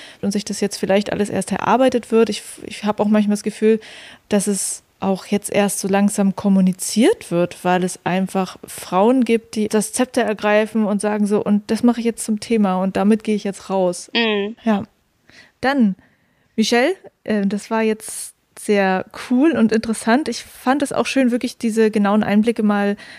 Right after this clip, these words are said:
Speaker 1: zu bekommen in diese Trainingssituation, wie sie jetzt gerade ist. Auch zu hören, wie du gerade mit der Lage umgehst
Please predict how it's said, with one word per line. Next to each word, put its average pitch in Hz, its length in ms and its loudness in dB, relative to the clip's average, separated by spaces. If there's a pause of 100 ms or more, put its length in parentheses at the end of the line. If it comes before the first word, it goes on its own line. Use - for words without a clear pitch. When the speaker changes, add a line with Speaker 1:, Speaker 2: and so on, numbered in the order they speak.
(120)
Speaker 1:
zu - 160 -6
bekommen 196 640 2
in 185 500 0
diese 185 440 -2
Trainingssituation, 220 1800 0
wie 247 80 0
sie 226 140 -4
jetzt 202 240 -4
gerade 185 320 -6
ist. - 440 0 (280)
Auch - 340 0
zu 240 200 -4
hören, 226 180 4
wie 214 80 0
du 240 120 -2
gerade 240 280 0
mit 226 160 2
der 220 60 0
Lage 208 280 -2
umgehst 262 680 0